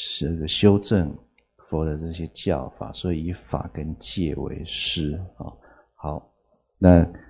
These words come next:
这是关于最后的教戒这一段。好，那最后我们看佛入涅盘的意义了，哈。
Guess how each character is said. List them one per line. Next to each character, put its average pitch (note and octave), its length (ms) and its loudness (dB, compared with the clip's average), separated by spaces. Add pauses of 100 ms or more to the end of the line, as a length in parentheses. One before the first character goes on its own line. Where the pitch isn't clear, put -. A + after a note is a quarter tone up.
(120)
这 G2+ 120 2
是 F#2+ 180 4
关 F#2 560 6
于 D2 400 -2
最 F2 280 6
后 D#2+ 340 0
的 D2 140 -4 (120)
教 D2 400 0
戒 C#2+ 340 -2
这 - 200 -4
一 D2+ 160 -4 (120)
段。 D2+ 240 -2 (720)
好， D#2+ 140 0
那 G2+ 140 8
最 G2 220 8
后 G2 80 6
我 F2 40 4
们 D2 140 0
看 E2+ 280 2
佛 D2 420 -2 (300)
入 F#2 240 0
涅 F2 220 2
盘 D2 300 -6
的 C#2+ 120 -4
意 D2+ 80 -2
义 D#2 480 -2
了， D#2+ 300 -10
哈。 - 140 -16